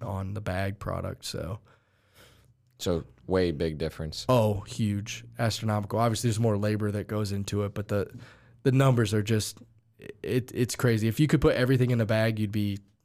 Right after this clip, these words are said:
Speaker 1: a billionaire. You know?
Speaker 2: Wow.
Speaker 1: <laughs>
Speaker 2: Wow.
Speaker 1: But you'd have to have, you know, Lowe's and Menards and Home Depots and all the stuff like that to be able to do that, 'cause it's volume, obviously, is a huge thing.
Speaker 2: Is that the,
Speaker 1: Volume.
Speaker 2: is that the goal?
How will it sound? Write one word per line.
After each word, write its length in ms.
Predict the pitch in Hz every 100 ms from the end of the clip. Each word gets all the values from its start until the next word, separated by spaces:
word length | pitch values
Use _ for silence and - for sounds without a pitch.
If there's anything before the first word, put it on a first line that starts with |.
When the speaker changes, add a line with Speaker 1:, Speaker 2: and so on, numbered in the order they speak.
| -
Speaker 1:
a 100 | 107
billionaire. 540 | 101 92 85 87 113 - _
You 80 | -
know? 120 | 85
Speaker 2:
Wow. 280 | 69 64 64 -
Speaker 1:
<laughs> 40 | - - - - - _ _ _ - 82
Speaker 2:
Wow. 300 | 80 76 78
Speaker 1:
But 300 | 190 139 -
you'd 140 | 151
have 140 | 131 113
to 60 |
have, 300 | 110 104 - - _
you 100 | 110
know, 140 | 98 - _ _ _ _ -
Lowe's 380 | 120 110 107 101
and 140 | 104
Menards 440 | 104 104 104 104
and 180 | 107 98
Home 180 | 95 104
Depots 540 | 101 101 101 104 101
and 80 | 98
all 160 | 98 95
the 140 | 95
stuff 420 | - - 98 -
like 160 | 92 95
that 380 | 92 87 92 -
to 80 | -
be 60 |
able 140 | 98 90
to 60 |
do 120 | 92 92
that, 180 | 92
'cause 220 | - 107 117
it's 240 | 113 113 - - _ - -
volume, 640 | 143 151 139 123 113 117 113
obviously, 400 | 117 110 107 123
is 160 | 104 113
a 100 | 107
huge 300 | - 131 110
thing. 260 | - 107 107 - _ -
Speaker 2:
Is 60 | 123
that 120 | 117
the, 60 |
Speaker 1:
Volume. 160 | 110 104 -
Speaker 2:
is 100 | 104
that 140 | 107
the 60 | 90
goal? 380 | 101 104 135